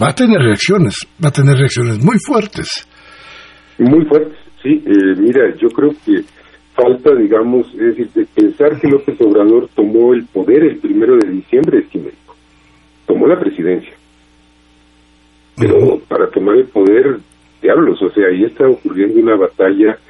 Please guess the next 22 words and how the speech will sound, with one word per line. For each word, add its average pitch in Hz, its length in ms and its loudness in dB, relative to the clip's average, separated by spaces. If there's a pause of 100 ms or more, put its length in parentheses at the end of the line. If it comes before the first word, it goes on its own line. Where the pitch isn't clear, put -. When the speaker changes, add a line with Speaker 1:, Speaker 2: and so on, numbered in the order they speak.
(180)
Speaker 2:
Yo 131 120 2
digo 170 200 2
que - 80 0
es 156 60 0
la 165 80 4
batalla 135 340 2
de 123 120 4
Stalingrado, 90 600 -4 (840)
porque 107 260 -4 (100)
ves 113 220 2
cómo, 120 280 0
cómo 120 280 0
combatían 104 500 0
edificio 107 480 -2
por 90 160 -4
edificio, 92 600 -4
departamento 95 680 -2
por 90 200 -2
departamento, 98 800 -2
cuarto 113 340 0
por - 200 -10
cuarto. - 320 -2